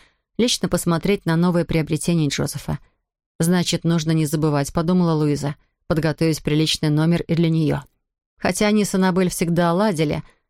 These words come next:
у заместительницы главы компании была репутация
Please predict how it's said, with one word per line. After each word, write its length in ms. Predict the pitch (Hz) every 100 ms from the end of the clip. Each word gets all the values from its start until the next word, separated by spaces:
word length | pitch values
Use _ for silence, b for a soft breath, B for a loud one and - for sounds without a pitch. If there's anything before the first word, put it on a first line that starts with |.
| _ _ -
у 60 |
заместительницы 800 | 185 226 240 294 269 220 214 202
главы 300 | 175 190 214
компании 600 | - 180 170 202 214 180
была 240 | 151 160 170
репутация 720 | 160 156 180 170 - 156